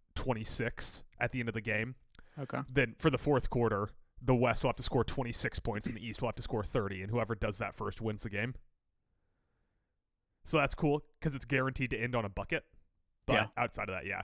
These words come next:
Speaker 1: just normal fucking game.
Speaker 2: I'm gonna throw out my two ideas. One, ten-man rosters, or no, four five-man rosters. It's a, you could,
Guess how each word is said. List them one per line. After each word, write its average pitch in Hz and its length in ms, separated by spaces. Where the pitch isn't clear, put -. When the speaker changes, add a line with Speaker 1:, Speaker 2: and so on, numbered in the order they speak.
Speaker 1:
just - 180
normal 107 260
fucking 104 220
game. 104 160
Speaker 2:
I'm 143 40
gonna 131 80
throw 127 200
out 120 60
my 117 120
two 113 200
ideas. 110 460
One, 117 300
ten-man 151 400
rosters, 113 600
or 139 80
no, 110 240
four 151 260
five-man 110 540
rosters. 101 580
It's 107 240
a, 107 400
you 139 80
could, - 140